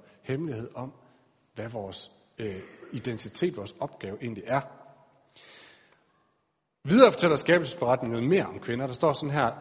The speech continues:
øh, i kapitel to: "Gud Herren sagde, det er ikke godt for mennesket at være alene.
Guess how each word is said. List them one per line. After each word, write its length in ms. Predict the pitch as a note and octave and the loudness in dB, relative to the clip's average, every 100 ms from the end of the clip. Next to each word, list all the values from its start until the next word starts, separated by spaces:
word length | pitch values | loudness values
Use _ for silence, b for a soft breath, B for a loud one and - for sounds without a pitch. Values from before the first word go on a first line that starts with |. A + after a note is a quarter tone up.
| - | -12
øh, 180 | C3 G#2+ | -8 -6
i 180 | G2+ G#2 | -6 -10
kapitel 300 | - - G#2+ | -10 -12 -6
to: 340 | - F#3 - B B - | 0 0 0 B B 2
"Gud 140 | D#3+ | 4
Herren 320 | C3+ E3 F#3+ | 6 6 6
sagde, 340 | F#3 D#3 D#3+ E3 B B - | 4 4 4 0 B B -6
det 80 | F3 | -6
er 40 | |
ikke 200 | E3+ - | -6 -4
godt 180 | E3 E3 | -4 -2
for 160 | - | -6
mennesket 520 | B2 A2+ D3 - G#2+ - - _ _ _ - | -6 -4 -6 -6 -10 -16 -20 _ _ _ -10
at 80 | A2 | -8
være 140 | G2+ | -6
alene. 400 | F#2+ G2+ B2 C3+ | -8 -6 -6 -8